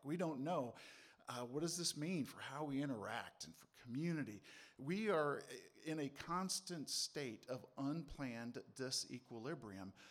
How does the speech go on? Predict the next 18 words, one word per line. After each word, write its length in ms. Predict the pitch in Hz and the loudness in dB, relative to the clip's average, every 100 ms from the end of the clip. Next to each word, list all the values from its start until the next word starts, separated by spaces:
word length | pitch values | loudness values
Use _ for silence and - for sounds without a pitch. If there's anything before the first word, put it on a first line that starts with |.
| - - | -12 -6
but 140 | - | -4
what 200 | 170 240 | -2 -2
spiritual 480 | - 202 208 - 165 - | -2 -2 -4 -4 -6 -4
practices 840 | 147 156 156 117 - 101 101 - | -4 -4 -4 -4 -2 -2 -4 -4
have 240 | - 135 135 | -4 -6 -4
the 80 | 139 | -8
power 440 | - 139 139 151 | -6 0 0 2
to 80 | 160 | -2
do 320 | 139 110 113 127 | -2 -4 -6 -8
as 120 | 117 - | -8 -6
God 280 | 120 127 | -2 -2
works 360 | 127 135 117 - | -2 -4 -4 -6
through 200 | - 220 | -6 -6
them 340 | 120 101 92 131 - _ - _ _ | -4 -4 -6 -8 -14 _ -20 _ _
is 180 | 127 123 | -4 -2
to 120 | - | -2
stabilize 920 | 127 - - 160 175 139 107 95 98 110 | 0 0 2 0 0 0 -2 -4 -2 -2
us 520 | 90 90 - - | -4 -2 -2 -4